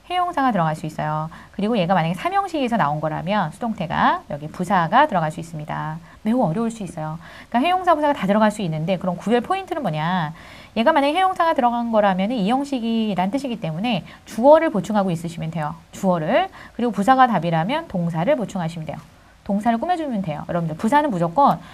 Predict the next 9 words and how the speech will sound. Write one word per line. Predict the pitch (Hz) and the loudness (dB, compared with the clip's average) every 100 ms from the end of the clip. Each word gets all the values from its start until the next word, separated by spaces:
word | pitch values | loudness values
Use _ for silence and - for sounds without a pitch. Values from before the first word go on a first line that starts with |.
| - | -10
동사를 | - 220 247 269 269 | -2 0 4 4 4
꾸미느냐 | 330 349 320 294 | -2 -4 -4 0
안 | 196 156 | 0 0
꾸미느냐 | 185 180 156 190 185 - | -2 -2 0 0 0 0
요거 | 165 | -4
확인하실 | 190 311 349 320 294 240 | -2 -2 -4 -4 -4 -6
수 | 254 | -6
있으셔야 | - 175 165 147 | -6 -6 -6 -6
돼요. | 151 | -8